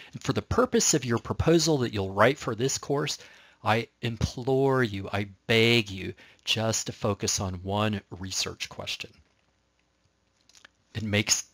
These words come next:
things much easier and allows you to concentrate your effort in a very productive way. Summarizing what I've just said, we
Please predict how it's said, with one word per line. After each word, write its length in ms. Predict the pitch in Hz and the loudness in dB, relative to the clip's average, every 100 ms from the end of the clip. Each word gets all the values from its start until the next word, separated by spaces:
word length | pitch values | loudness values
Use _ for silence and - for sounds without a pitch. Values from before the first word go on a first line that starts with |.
| - | -4
things 320 | 113 104 - - _ | -4 -2 -4 -6 _
much 480 | 101 104 101 - - - | -4 0 2 0 -2 -4
easier 560 | 123 135 156 170 175 - - - - | 0 2 2 2 2 -2 -16 -20 -6
and 120 | 101 | -2
allows 440 | 95 92 101 107 | 2 4 6 4
you 140 | 104 101 | 2 0
to 380 | - - 98 98 | 0 2 0 -2
concentrate 800 | - 98 - 101 - 95 95 - | -2 -2 -2 -4 -4 -4 -4 -4
your 180 | 90 - | -6 -4
effort 460 | 92 - - - - - - _ - | -6 -6 -14 -14 -16 -18 -20 _ -8
in 160 | 95 | -6
a 80 | 87 | -4
very 280 | 87 95 90 | -4 -2 -2
productive 560 | - - 82 - - - | -4 -6 -6 -10 -14 -16
way. 160 | - - _ _ _ _ _ _ _ _ _ _ _ _ _ _ _ _ _ _ _ _ _ _ _ _ _ _ _ _ _ _ _ _ _ _ _ _ _ _ _ - | -18 -20 _ _ _ _ _ _ _ _ _ _ _ _ _ _ _ _ _ _ _ _ _ _ _ _ _ _ _ _ _ _ _ _ _ _ _ _ _ _ _ -16
Summarizing 920 | - - 208 226 101 90 - 101 131 - _ _ - | -12 -6 -4 -2 -2 -2 -6 -8 -10 -16 _ _ -12
what 140 | 87 | -10
I've 180 | 92 90 | -10 -12
just 240 | - - | -12 -8
said, 380 | - - 87 147 - _ - _ | -10 -10 -14 -14 -20 _ -20 _
we 340 | 107 107 104 | 0 2 0